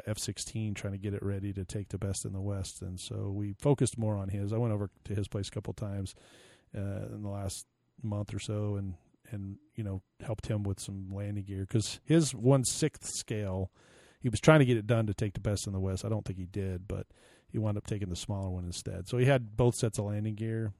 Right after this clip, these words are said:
and, uh, I just think you were rushing that back as opposed to making new gear doors for me. So I really haven't done much with mine, uh, just yet. You know, I spent some time down at your place and then came back and found out I was actually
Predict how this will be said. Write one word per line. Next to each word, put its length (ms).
and, 320
uh, 280
I 40
just 160
think 240
you 80
were 120
rushing 340
that 180
back 320
as 100
opposed 400
to 60
making 320
new 100
gear 220
doors 240
for 160
me. 160
So 260
I 120
really 220
haven't 180
done 140
much 240
with 120
mine, 460
uh, 320
just 260
yet. 240
You 140
know, 140
I 20
spent 320
some 160
time 240
down 160
at 80
your 120
place 420
and 100
then 140
came 180
back 300
and 100
found 220
out 100
I 60
was 200
actually 520